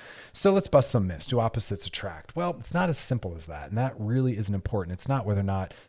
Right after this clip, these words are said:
opposites attract, because in some ways you always will be similar, in other ways you're opposite. And the things we write in maybe a dating bio, "I like indoors, I like outdoors,"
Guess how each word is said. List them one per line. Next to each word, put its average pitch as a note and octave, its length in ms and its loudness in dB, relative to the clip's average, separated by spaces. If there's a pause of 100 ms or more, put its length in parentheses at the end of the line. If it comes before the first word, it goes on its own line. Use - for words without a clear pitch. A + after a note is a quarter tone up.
(140)
opposites F#2+ 400 -4
attract, F#2 420 -4 (220)
because D3+ 200 -2
in E3 60 -2
some F3 180 0
ways E3+ 200 0
you D#3 100 0
always D3 280 0
will B2+ 100 0
be C3 80 0
similar, B2+ 320 0
in A#2+ 80 -2
other A2 140 -2
ways A#2 200 -2
you're A2 160 -4
opposite. A2+ 380 -4
And F2 80 -8
the G2 60 -6
things B2 200 -4
we B2+ 80 -2
write G2+ 240 0
in G2+ 80 0
maybe F#2+ 240 -2
a E2 60 -6
dating F#2+ 520 -6
bio, - 420 -4
"I G#2+ 100 -2
like C3 200 2
indoors, G#2+ 360 -4
I A2 60 2
like A#2 120 2
outdoors," G#2+ 420 -2